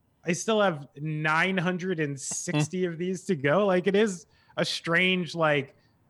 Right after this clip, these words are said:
daunting task in a weird way. And I'm gonna have to do it with this Topps thing soon and sign a few hundred cards. So, uh, I can imagine this process being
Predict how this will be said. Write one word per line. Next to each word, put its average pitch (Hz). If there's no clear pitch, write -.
daunting 165
task 160
in 123
a 123
weird 127
way. 117
And 123
I'm 139
gonna 143
have 151
to 151
do 151
it 127
with 135
this 131
Topps 180
thing 107
soon 107
and 110
sign 123
a 117
few 123
hundred 120
cards. 127
So, 196
uh, 165
I 190
can 220
imagine 185
this 151
process 143
being 131